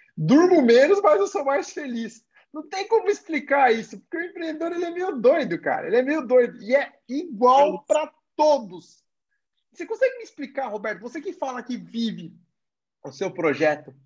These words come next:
Speaker 1: por que isso? Por que na semana passada era isso? Eu ganhava menos, eu ganho menos que eu ganhava antes, eu durmo menos,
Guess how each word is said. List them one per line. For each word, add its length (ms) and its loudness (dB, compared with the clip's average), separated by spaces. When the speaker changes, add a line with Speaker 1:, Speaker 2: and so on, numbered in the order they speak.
Speaker 1:
por 220 2
que 100 6
isso? 440 -2
Por 200 -8
que 180 0
na 160 -4
semana 360 -4
passada 560 -8
era 240 0
isso? 340 -10
Eu 140 -4
ganhava 400 -2
menos, 360 -6
eu 100 -12
ganho 240 0
menos 400 -2
que 60 -2
eu 80 -2
ganhava 400 -4
antes, 360 -14
eu 240 4
durmo 460 2
menos, 540 -6